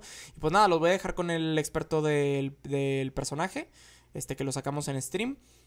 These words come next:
Y espero que lo disfruten mucho. Recuerden que estoy en stream lunes a jueves de siete, de siete, eh, de ocho de la noche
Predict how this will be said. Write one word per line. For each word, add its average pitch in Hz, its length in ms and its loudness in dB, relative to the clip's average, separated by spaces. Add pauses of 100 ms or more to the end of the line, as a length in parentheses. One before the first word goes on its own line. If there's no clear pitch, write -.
(120)
Y 156 160 -2
espero 147 280 0
que 156 60 -4
lo 147 80 0
disfruten 147 340 -4
mucho. 202 320 -6
Recuerden 160 320 -4
que 165 80 -10
estoy 175 120 -4
en 165 120 -2
stream 233 440 -6
lunes 151 240 -6
a - 40 -6
jueves 233 400 -2 (320)
de 139 100 -4
siete, 165 500 2
de 147 180 4
siete, 151 460 -2
eh, 139 40 -2
de 143 120 2
ocho 151 180 0
de 170 80 0
la 156 80 2
noche 160 320 -2